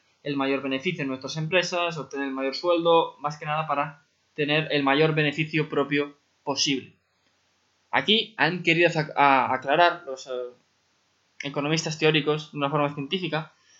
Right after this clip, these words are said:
las condiciones bajo las cuales se expresa la posición de Adam Smith y el modelo walrasiano, ¿no? La base teórica es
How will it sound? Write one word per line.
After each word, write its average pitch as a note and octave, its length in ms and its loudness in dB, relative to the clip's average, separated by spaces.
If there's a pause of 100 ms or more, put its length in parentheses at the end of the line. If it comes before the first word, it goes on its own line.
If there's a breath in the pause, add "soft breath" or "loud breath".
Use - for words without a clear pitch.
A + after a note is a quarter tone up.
(120)
las D#3 140 0
condiciones F3+ 400 4
bajo G#3+ 200 2
las D3+ 160 4
cuales F#3+ 500 2 (240)
se - 140 -8
expresa F#3 360 2
la F#3 140 6
posición D3+ 380 -4
de D3 80 4
Adam C3 180 2
Smith F#3 380 -2 (400)
y D3+ 80 -4
el D3 60 0
modelo D3 320 4
walrasiano, C3 580 0
¿no? C#3+ 220 -16 (1600 soft breath)
La - 80 0
base A3 260 6
teórica E3+ 560 4 (320)
es - 460 0